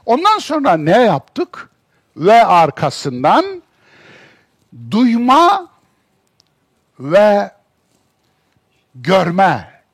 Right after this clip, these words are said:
işitme ve görme yetisi. Kulak ve göz demiyor. Uzun demiyor. Göz demiyor. Ayn demiyor.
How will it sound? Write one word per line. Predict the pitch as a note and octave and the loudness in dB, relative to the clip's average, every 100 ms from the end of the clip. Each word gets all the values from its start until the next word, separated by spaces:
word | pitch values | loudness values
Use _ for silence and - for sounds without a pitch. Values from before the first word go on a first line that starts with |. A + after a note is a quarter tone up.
| _ | _
işitme | - - F3 - F#3+ B3 B3+ A#3 - - | -8 -6 -6 -8 -2 2 2 0 -6 -10
ve | C3+ F3+ C#3+ A2+ | 0 0 0 -4
görme | F3 F#3 F#3 G3 A#3 | -2 0 0 0 0
yetisi. | E3 C3 D3 - B2+ - - G#2 - _ _ _ _ _ _ _ _ _ _ _ | 0 -2 -4 -6 -14 -14 -14 -14 -16 _ _ _ _ _ _ _ _ _ _ _
Kulak | G#3 A3 C4+ B3 | -2 0 0 0
ve | A3 | -2
göz | F#3+ F#3 D#3+ D#3 | 2 0 0 0
demiyor. | D#3+ A#2 E2+ - - _ _ _ _ _ _ _ _ _ | -2 -4 -16 -20 -20 _ _ _ _ _ _ _ _ _
Uzun | G#3 F#3 C#3+ D3 F2+ _ _ | -4 -4 -4 -8 -10 _ _
demiyor. | F3 D#3 D#3 C#3 G2+ D#2 - - _ _ _ _ _ _ _ _ _ _ _ | _ -4 -2 -2 -4 -20 -20 -20 _ _ _ _ _ _ _ _ _ _ _
Göz | D#3+ G3 E3+ D#3+ | 0 0 0 0
demiyor. | A3 E3 A#2 F2+ - _ _ - | 0 0 -8 -12 -20 _ _ -2
Ayn | F#3 A#3 A3 F#3+ E3+ | 2 2 2 0 0
demiyor. | E3 B2 G2 E2 - | 0 -2 -12 -18 -20